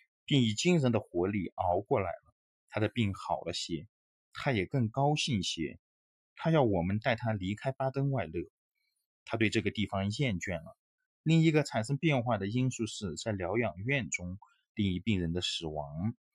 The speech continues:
这个人有时送他花，花卉，并探望过他一两次。那个病人，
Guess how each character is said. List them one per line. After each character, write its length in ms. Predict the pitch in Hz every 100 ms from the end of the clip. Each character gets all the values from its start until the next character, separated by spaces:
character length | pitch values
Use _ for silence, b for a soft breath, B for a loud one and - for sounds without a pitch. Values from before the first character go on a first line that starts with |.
| _ _ -
这 140 | 117
个 80 | 113
人 220 | 95 98
有 180 | 101 78
时 240 | - 92
送 280 | 98 131 95
他 160 | - 101
花， 300 | - 120 123 - _ _
花 140 | -
卉， 380 | 127 - 139 85 - b _ -
并 140 | 107
探 240 | - 117
望 120 | 95 85
过 120 | 92
他 160 | -
一 100 | 95
两 240 | 107 95 -
次。 340 | - - 85 - _ _ _ _
那 160 | 104 95
个 40 |
病 240 | - 110 90
人， 280 | 82 65